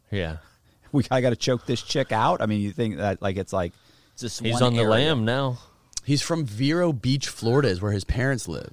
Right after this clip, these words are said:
Speaker 2: There's a lot of crazy people
Speaker 3: It's
Speaker 2: in
Speaker 3: literally
Speaker 2: Florida.
Speaker 3: directly
Speaker 1: Yeah.
Speaker 3: across the state from here. It's exactly two and a half hours east of here.
Speaker 2: <clears throat> With it, and you saw the
Speaker 3: I
Speaker 2: search
Speaker 3: surf,
Speaker 2: warrant.
Speaker 3: I surf there all the time, exactly where they live.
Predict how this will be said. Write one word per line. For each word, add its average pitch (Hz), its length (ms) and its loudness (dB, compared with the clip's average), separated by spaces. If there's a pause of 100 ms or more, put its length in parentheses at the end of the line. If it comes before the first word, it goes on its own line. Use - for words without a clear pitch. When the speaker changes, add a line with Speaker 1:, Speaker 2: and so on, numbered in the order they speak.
Speaker 2:
There's - 140 -16
a - 40 -14
lot 107 140 -10
of - 80 -16
crazy 87 380 -10
people - 260 -8
Speaker 3:
It's 110 80 -4
Speaker 2:
in 123 100 0
Speaker 3:
literally 160 300 4
Speaker 2:
Florida. 113 380 -2
Speaker 3:
directly 147 340 2
Speaker 1:
Yeah. 143 60 4
Speaker 3:
across 131 340 0
the 123 60 -8
state 127 280 -2
from 104 140 -6
here. 104 80 -4
It's 98 100 -8
exactly 110 640 0
two - 180 -4
and 123 80 0
a 117 40 0
half 110 180 -4
hours 98 420 -2 (180)
east 107 220 -6
of 80 100 -10
here. 73 200 -10 (280)
Speaker 2:
<clears throat> 151 320 -6
With 101 200 2
it, 104 100 -4
and 110 140 2
you 104 60 0
saw 131 180 0
the 104 60 2
Speaker 3:
I 104 60 2
Speaker 2:
search 131 160 6
Speaker 3:
surf, 190 140 8
Speaker 2:
warrant. 202 160 4
Speaker 3:
I 147 40 4
surf 185 300 2
there 127 140 4
all 127 120 4
the 120 80 -4
time, 143 320 -2
exactly 123 440 2
where 117 140 2
they 107 100 0
live. 104 300 -2